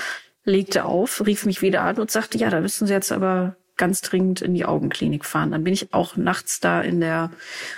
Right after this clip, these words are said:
Notaufnahme gewesen und das war, als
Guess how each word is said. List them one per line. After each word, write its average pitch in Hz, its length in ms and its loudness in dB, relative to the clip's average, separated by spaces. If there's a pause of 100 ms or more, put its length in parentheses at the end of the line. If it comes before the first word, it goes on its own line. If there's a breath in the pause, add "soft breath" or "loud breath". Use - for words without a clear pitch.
(120)
Notaufnahme 175 680 2
gewesen 170 520 0
und 190 200 0
das 180 260 0
war, 202 400 2
als 202 580 0